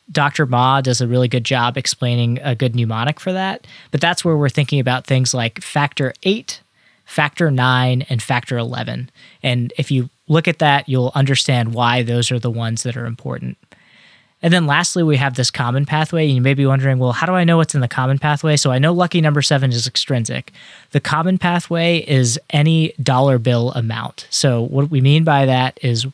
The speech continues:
one, two, remember there's a two dollar bill, five, and ten. So one, two, five, and ten are the common pathway.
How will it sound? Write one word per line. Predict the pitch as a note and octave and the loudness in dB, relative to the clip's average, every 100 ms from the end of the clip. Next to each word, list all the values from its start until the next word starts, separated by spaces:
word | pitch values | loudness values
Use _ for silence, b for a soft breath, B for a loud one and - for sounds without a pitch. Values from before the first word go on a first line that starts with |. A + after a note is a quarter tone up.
| - | -6
one, | C3+ B2 C#3+ F3+ F#3 b b b b b | -2 2 2 0 -4 b b b b b
two, | - C#3 D3+ | -2 2 2
remember | D#3 B2+ C3+ C#3 | 2 2 2 2
there's | B2+ | 2
a | B2 | 0
two | - C#3+ | 2 2
dollar | C3 C3 | 2 2
bill, | A#2+ A#2+ B2+ C3+ b b | 0 -2 -2 -6 b b
five, | - - A#2+ A#2+ B2 B2+ - | -6 -2 2 2 2 -2 -2
and | A#2+ A2 | -4 -4
ten. | - A2+ A2 D3 b b b | -6 -8 -8 -16 b b b
So | - C#3 | -2 0
one, | A#2 C3 D#3+ | 2 2 0
two, | D#3+ D#3+ D3+ | 2 2 0
five, | D3 C#3 C3 B2+ | 0 2 2 0
and | A#2 | -2
ten | - D3+ | -2 -2
are | C3+ | -2
the | A#2+ | -4
common | - C#3+ D#3+ D#3+ | -2 -2 0 0
pathway. | D#3+ D#3 E3+ D#3+ E3 | -2 -2 -2 0 0